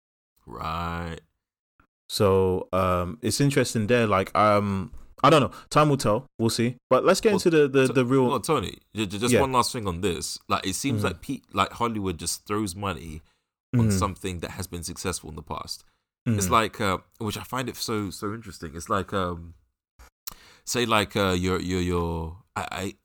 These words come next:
Speaker 1: I, <sighs> the best analogy I can give is, let's say you're doing, wha-, what do you call it, with the spinning thing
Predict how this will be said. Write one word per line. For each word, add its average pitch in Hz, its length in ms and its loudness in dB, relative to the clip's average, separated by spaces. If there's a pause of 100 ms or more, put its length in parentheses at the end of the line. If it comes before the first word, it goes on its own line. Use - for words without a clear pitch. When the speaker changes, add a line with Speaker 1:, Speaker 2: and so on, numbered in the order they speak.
Speaker 1:
I, - 60 -18
<sighs> - 560 -20
the - 80 -4
best 120 240 -2
analogy 107 340 0
I 92 40 0
can 85 200 -10
give 85 380 -4 (100)
is, 82 520 -4 (240)
let's 95 140 -4
say 104 100 -4
you're 92 120 -2
doing, 87 600 -4 (920)
wha-, 78 120 -14 (100)
what 92 160 -6
do - 40 -12
you 95 40 -8
call 85 240 -8
it, - 100 -14
with 82 160 -8
the 87 160 -4
spinning 101 360 -4
thing 82 260 -8